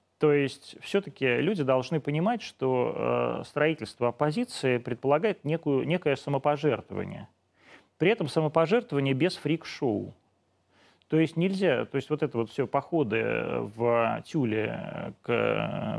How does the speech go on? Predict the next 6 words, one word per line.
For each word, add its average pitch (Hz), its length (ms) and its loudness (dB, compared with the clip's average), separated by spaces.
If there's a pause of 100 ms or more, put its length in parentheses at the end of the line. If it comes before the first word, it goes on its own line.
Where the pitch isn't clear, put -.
Владимирским 131 580 -2
колониям, 160 540 0
это 156 200 -4
не 185 140 0
есть 175 280 -2
самопожер-, 113 560 -2